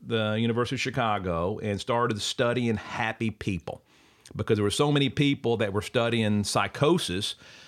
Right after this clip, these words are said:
Uh, Mihaly Csikszentmihalyi wanted to s-, uh, study people like Jim DeCesare and Greg Coker and other folks that what makes them so happy all the time.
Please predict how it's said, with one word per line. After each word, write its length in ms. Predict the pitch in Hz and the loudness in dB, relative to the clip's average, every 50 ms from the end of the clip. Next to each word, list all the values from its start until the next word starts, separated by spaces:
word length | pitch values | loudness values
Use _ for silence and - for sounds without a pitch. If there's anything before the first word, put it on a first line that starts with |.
| - - _ - | -20 -20 _ -4
Uh, 300 | 104 104 98 101 98 98 | -2 0 0 0 0 0
Mihaly 420 | 104 107 104 - 127 123 127 117 | 0 0 0 2 2 2 2 2
Csikszentmihalyi 720 | 117 - 151 143 - - 123 113 113 107 107 107 107 104 | 2 2 0 0 0 0 0 2 2 0 0 0 0 0
wanted 260 | 107 110 113 110 107 | 2 2 2 2 2
to 120 | 107 98 - | 2 0 0
s-, 360 | - - - - - - - - | -4 -8 -10 -12 -12 -10 -6 -2
uh, 160 | 113 104 101 | -2 -2 -2
study 320 | - - 135 123 117 117 | 0 0 2 2 2 2
people 260 | 107 127 120 - - | 2 0 -2 0 0
like 160 | 107 104 104 110 | 0 0 -2 0
Jim 180 | 104 107 104 | -2 0 0
DeCesare 460 | 101 95 - 101 98 101 95 98 104 | 0 0 2 2 2 2 2 2 0
and 80 | 98 92 | 0 2
Greg 220 | 92 95 95 85 | 2 0 0 0
Coker 480 | - - 95 92 87 - 101 95 95 90 | 0 0 0 0 0 -2 -4 -2 -2 0
and 160 | 92 90 90 | -2 -4 -4
other 240 | - 120 135 131 117 | -2 -2 0 0 -2
folks 380 | - - 107 101 104 - - - | 0 0 0 0 0 -2 -2 -2
that 180 | 117 98 - | -2 -2 -2
what 420 | 98 101 107 104 113 131 170 - 131 | -6 -10 -10 -8 -4 -4 -4 -2 -2
makes 440 | 156 156 156 151 151 - - - | -2 0 2 2 0 0 0 0
them 260 | - 139 127 120 113 110 | 2 4 4 4 4 2
so 220 | - 120 107 95 | 2 0 0 0
happy 460 | - - - 104 107 107 - - 87 | -2 -4 -6 -4 -4 -4 -4 -4 -4
all 140 | 85 78 - | -4 -4 -8
the 80 | - - | -10 -12
time. 260 | - - 69 - | -12 -12 -12 -12